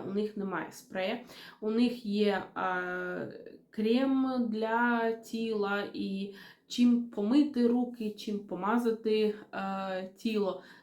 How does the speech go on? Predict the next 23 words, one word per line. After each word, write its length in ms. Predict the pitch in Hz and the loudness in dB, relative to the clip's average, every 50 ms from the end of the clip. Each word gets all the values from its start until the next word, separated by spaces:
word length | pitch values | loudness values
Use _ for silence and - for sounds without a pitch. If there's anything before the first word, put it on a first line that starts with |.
| _ _ - | _ _ -2
Це 140 | - 294 302 | 2 2 2
все 220 | 302 - - 226 | 2 2 0 0
добре, 440 | 214 196 196 165 151 - - - - | 0 2 2 0 0 -2 -4 -8 -8
це 160 | - - 220 | -6 -6 -8
все 180 | 220 - - 220 | -6 -6 -6 -4
добре. 360 | 220 262 320 330 294 233 226 | 0 0 2 2 2 2 0
Тобто 400 | - 226 220 - - 214 190 180 | -2 -4 -6 -6 -4 -4 -2 -2
вони 560 | 190 190 196 202 214 226 240 277 320 339 320 | -4 -4 -2 0 2 4 6 8 8 8 8
вам 680 | 240 196 - 202 208 220 240 247 240 - - - - - - | 6 4 0 0 2 4 4 4 4 2 0 -4 -8 -8 -4
дали 320 | - 202 214 214 214 196 175 | 0 0 2 2 2 0 -2
у 160 | - - 185 | -2 -6 -8
календарі 580 | - - 180 185 180 180 170 180 180 202 233 | -6 -6 -6 -4 -4 -4 -2 0 2 2 2
у 200 | 226 240 - - | 0 0 -4 -6
цьому, 520 | - - - 269 302 294 269 240 214 214 - - - - - - - - - | -10 -4 2 6 8 8 8 8 6 2 0 -8 -16 -18 -18 -18 -16 -8 -2
е, 240 | 214 208 202 202 202 202 - | 2 4 4 4 2 2 4
ну, 240 | 233 269 302 277 226 | 6 8 8 8 6
більш-менш 680 | 214 254 269 254 - - 254 254 254 262 247 240 - - | 4 2 2 2 0 2 2 2 4 4 2 2 2 0
на 80 | 214 | -2
триста 720 | 202 208 - 214 247 233 - - - _ - 202 202 202 202 | -2 -2 -4 -4 -4 -4 -4 -6 -14 _ -6 -2 0 0 0
шість-, 640 | 202 - - 220 214 208 196 196 - _ _ - 208 | -2 -6 -6 -4 -4 -4 -4 -8 -16 _ _ -20 -16
шістдесят, 1000 | - - 220 208 202 185 202 202 202 - - 196 190 185 190 - - - - - | -10 -8 -8 -8 -6 -6 -8 -8 -6 -2 2 2 2 2 2 -4 -14 -20 -16 -10
е, 360 | - - 190 190 185 185 190 185 - - - - - - - - - - _ _ - | -6 -4 -2 2 2 0 0 -2 -8 -20 -20 -20 -20 -20 -20 -20 -20 -20 _ _ -6
ем, 1000 | 214 208 202 196 196 190 190 185 185 180 180 185 185 180 185 190 185 170 151 - | -2 0 0 2 2 2 2 0 0 0 0 -2 -2 -2 -4 -4 -4 -4 -6 -6